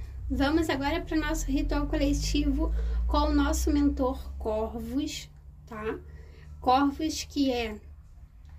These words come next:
um ser espiritual muito poderoso, que ele trabalha com a proteção dos membros do templo,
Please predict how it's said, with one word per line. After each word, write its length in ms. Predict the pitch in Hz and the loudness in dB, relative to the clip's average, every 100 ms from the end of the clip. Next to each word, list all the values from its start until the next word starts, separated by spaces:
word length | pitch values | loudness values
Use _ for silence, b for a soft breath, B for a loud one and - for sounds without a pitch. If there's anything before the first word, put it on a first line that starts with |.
| - - | -12 -6
um 460 | 240 240 233 240 | -2 -2 -2 -4
ser 320 | - 320 285 | -2 2 2
espiritual 560 | 285 - 269 254 - 240 | 2 -2 -4 -4 -2 -2
muito 280 | 247 277 285 | 0 -2 -2
poderoso, 640 | 240 240 226 233 - 294 - - b b b b b - | -4 -2 -2 -4 -6 -10 -12 -18 b b b b b -12
que 240 | - 262 | 0 2
ele 180 | 254 254 | 2 0
trabalha 460 | 262 285 247 240 262 | 0 0 2 0 -2
com 300 | - 311 320 | -4 0 0
a 80 | |
proteção 720 | 285 294 277 277 - 285 285 311 | 0 -2 0 -2 0 2 4 4
dos 180 | 294 277 | 4 2
membros 760 | 247 247 240 247 254 254 - - - | 0 0 -2 -2 -2 -2 -2 -4 -6
do 140 | 254 240 | -6 -4
templo, 640 | - 240 233 240 262 269 | 0 0 2 0 2 2